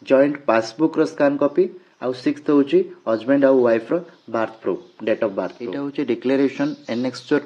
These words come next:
ଟୁର format। ଏଥିରେ clearly mention ଅଛି, ଯଦି ଆପଣ ପାଞ୍ଚ ବର୍ଷ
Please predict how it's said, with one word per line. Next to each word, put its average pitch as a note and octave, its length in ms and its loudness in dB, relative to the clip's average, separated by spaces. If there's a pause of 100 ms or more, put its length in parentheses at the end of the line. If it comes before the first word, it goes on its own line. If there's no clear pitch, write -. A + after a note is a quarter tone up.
(200)
ଟୁର C3 220 2 (680)
format। C3+ 360 -4 (380)
ଏଥିରେ C#3+ 340 -2 (100)
clearly C3+ 420 0
mention A#2+ 380 -2
ଅଛି, C#3+ 180 -6 (360)
ଯଦି A#2 260 0 (240)
ଆପଣ C#3 320 -2
ପାଞ୍ଚ G#2+ 240 -2
ବର୍ଷ C3+ 240 -2